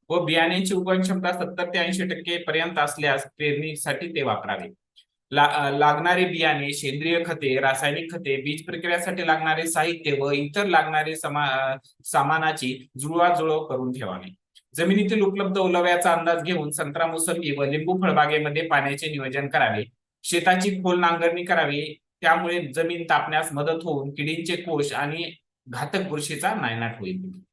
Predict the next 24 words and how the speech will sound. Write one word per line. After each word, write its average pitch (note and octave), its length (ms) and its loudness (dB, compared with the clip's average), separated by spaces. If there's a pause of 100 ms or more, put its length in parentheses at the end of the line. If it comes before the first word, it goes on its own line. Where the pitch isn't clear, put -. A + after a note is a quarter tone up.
सतर्क F#3+ 380 4
इशारा G3 380 6
दरम्यान F3 400 2
जनावरांची E3 600 2
योग्य E3 300 -2
ती F3+ 140 -4
काळजी D#3 340 2
घ्यावी C3 400 -2
व D#3+ 100 0
त्यांना E3 440 2
चरण्यासाठी D3+ 680 -2
पाठवू D3+ 440 -2
नये, A2+ 320 -6 (560)
जागेवरच F3+ 640 4
खाद्य C#3+ 300 -2
द्यावे. F#3 300 0 (540)
शेतकऱ्यांनी F#3+ 560 2
आपल्या F3 320 2
शेतीमध्ये E3 720 -2
पीक G3+ 280 -4
लागवड E3 360 4
करण्यापूर्वी D3+ 760 0 (100)
माती D3 320 0
परीक्षण F3 500 0